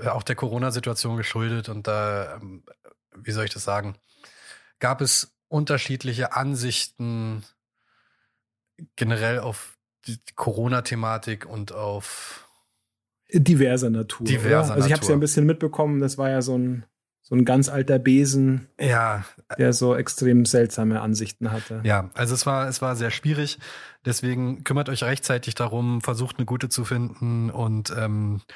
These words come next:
Speaker 1: da ist natürlich Mundpropaganda immer so mit das Beste. So sind wir dann auch zu unserer dann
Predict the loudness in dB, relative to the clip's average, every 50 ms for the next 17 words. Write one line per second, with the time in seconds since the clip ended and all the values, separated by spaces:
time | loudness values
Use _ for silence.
0 | -20 -14 _ -2 0 0 0 0 -2 -2 -2 -2 -2 0 -2 -2 -2 -2 -4 -2
1 | -2 -2 -2 -2 -2 -2 -2 -2 -2 -2 -2 -2 -2 -2 -2 -2 -4 -6 -8 -6
2 | -4 -4 -2 -2 -2 -2 -2 -2 -2 -2 -2 -2 -2 -4 -2 -2 -2 -2 -2 -2
3 | -2 -4 -2 -2 -2 -2 -2 -2 -2 -2 -2 -2 -2 -2 0 0 0 0 0 -2
4 | -4 -6 -10 -14 -16 -12 -8 -4 -2 -2 -2 -2 -2 -4 -6 -8